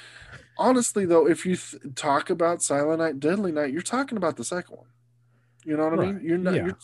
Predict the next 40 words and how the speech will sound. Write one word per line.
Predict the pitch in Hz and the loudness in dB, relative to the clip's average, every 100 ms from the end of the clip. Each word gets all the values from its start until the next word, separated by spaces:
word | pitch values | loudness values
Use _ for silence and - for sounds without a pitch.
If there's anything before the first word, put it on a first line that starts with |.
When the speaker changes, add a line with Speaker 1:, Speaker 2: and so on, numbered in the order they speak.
| - | -18
Speaker 1:
you're | 151 180 | -6 -4
talking | 190 135 151 | 2 0 2
about | 175 196 | -2 0
Speaker 2:
But | 156 | 4
Speaker 1:
Troll | 151 | 4
Speaker 2:
not | 151 | 6
Speaker 1:
Two? | |
Speaker 2:
many | 139 135 | 6 4
people | 139 127 123 | 4 4 4
are, | 120 | 2
but | 123 123 | 0 -2
not | 120 | -2
many | 110 107 | -2 -4
people | 101 110 | -6 -6
are | 104 | -6
talking | 95 113 101 | -6 -8 -8
about | 92 90 | -12 -12
those. | 92 87 95 _ _ _ _ _ _ _ _ - | -14 -14 -18 _ _ _ _ _ _ _ _ 0
Speaker 1:
I | 160 | 2
mean, | 147 143 139 | 2 0 -2
if | 135 131 - - - - - - - - - - - - | -4 -8 -12 -20 -20 -20 -20 -16 -16 -16 -20 -20 -20 -6
there's | - 247 370 | 2 4 4
a | |
talent | 330 311 262 226 | 6 6 6 6
in | 208 | 4
making | 196 190 175 | 2 0 -4
something | 175 160 151 | -2 -2 -2
that | 139 123 | 0 2
bad | 131 113 | 0 0
too, | - 120 - | -4 -6 -6
sir. | - - - _ _ - | -8 -10 -16 _ _ -20
Speaker 2:
Yeah. | 87 85 | -18 -12
Speaker 1:
So, | - 107 | -8 -8
Speaker 2:
Th-, | 110 120 | -8 -6
this | 117 110 | -6 -6
is, | 120 120 | -8 -6
this | 117 | 2
Speaker 1:
but | 180 | 2
Speaker 2:
is | 120 104 | 2 -2
true. | - 90 95 | -4 -6 -6